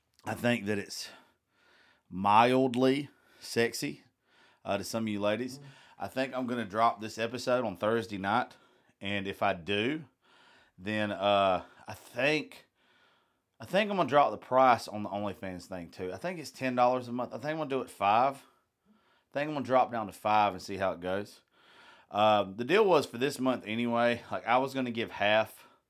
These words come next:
to our families at Christmas time, uh, our needy families, and shit, I don't think we got but four more families to do.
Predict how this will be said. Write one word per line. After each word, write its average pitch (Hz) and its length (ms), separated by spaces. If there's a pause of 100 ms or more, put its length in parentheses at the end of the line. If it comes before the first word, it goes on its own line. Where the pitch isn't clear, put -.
(280)
to 110 300
our 101 280
families 113 680 (320)
at 95 120
Christmas 117 400
time, 127 380 (520)
uh, - 40
our 101 380
needy 113 280
families, 131 560 (460)
and 104 600 (840)
shit, 139 320
I 151 100
don't 151 180
think 123 200
we 147 80
got 120 240
but 110 180
four 113 260
more 98 200
families 90 500
to 85 80
do. 80 240